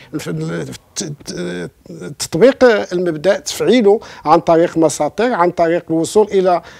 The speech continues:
آه، المعلومة، عن طريق الشفافية في تدبير الشأن العام، هو اللي كنحتاجوه.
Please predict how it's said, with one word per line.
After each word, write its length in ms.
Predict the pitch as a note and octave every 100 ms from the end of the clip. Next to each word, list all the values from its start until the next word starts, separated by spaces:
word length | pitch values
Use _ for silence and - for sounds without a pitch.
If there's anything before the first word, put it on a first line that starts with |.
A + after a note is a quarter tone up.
| - -
آه، 220 | D#3 D#3+
المعلومة، 540 | D#3+ D3+ D3 D#3+ D#3+
عن 240 | G3+ F#3+ F#3
طريق 280 | F3 E3+
الشفافية 600 | - - D3 F#3+ F3+ F#3+
في 80 | F#3
تدبير 300 | - C#3 D3+
الشأن 320 | C#3 - D3+
العام، 380 | C3 C#3 A#3+ C4 - C#3+
هو 200 | F#3+ F#3+
اللي 260 | F#3 F3
كنحتاجوه. 520 | - C3 - C3 C#3